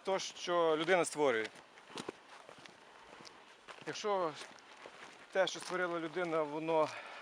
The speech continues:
є в якійсь, в якійсь мірі неповторним або в повній мірі неповторним, е, це вже є претендент на твір мистецтва.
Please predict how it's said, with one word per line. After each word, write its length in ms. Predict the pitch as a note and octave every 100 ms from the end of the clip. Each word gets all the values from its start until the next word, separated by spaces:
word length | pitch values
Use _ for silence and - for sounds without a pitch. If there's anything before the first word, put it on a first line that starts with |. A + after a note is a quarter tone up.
| - - - D3
є 240 | D#3 D#3+
в 40 |
якійсь, 200 | D3 D3+ C#3+ C#3
в 180 | C#3 C3+
якійсь 240 | C#3 C#3
мірі 340 | E3 D#3+ C3+ B2 - - - - -
неповторним 840 | C#3 D3+ D#3 - F#3 F#3+ C#3+ A#2 - -
або 200 | B2 A#2+
в 40 |
повній 360 | C3+ D#3+ C#3 A2+
мірі 180 | G#2 G#2 G2+
неповторним, 480 | - - - G#2+ G#2 - - - - - - - - D3+
е, 320 | B2+ B2 B2 A#2+ -
це 80 | F3+
вже 340 | D3+ D#3+ C#3+
є 340 | C3 D3+ D3+ C#3 - - - - -
претендент 560 | C#3 C#3+ C3+ D#3 C#3+
на 80 | B2+
твір 260 | - C#3 B2+
мистецтва. 600 | A#2+ - A#2 A2 -